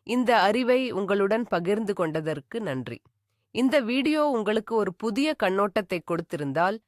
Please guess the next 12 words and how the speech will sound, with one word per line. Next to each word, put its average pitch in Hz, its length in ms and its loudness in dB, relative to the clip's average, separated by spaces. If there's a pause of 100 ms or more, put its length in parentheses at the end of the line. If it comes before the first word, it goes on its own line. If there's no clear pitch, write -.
(200)
இந்த 220 240 -2 (100)
சேனலுக்கு 247 600 2
குழு 208 220 0
சேரவும், 214 580 0 (220)
இந்த 208 220 -2
செய்தியை 214 560 0
பரப்பவும் 202 720 0 (220)
மற்றும் 220 440 0
உங்கள் 196 280 2
எண்ணங்களை 214 540 0
கீழே 214 400 -2
பகிரவும். 139 540 -2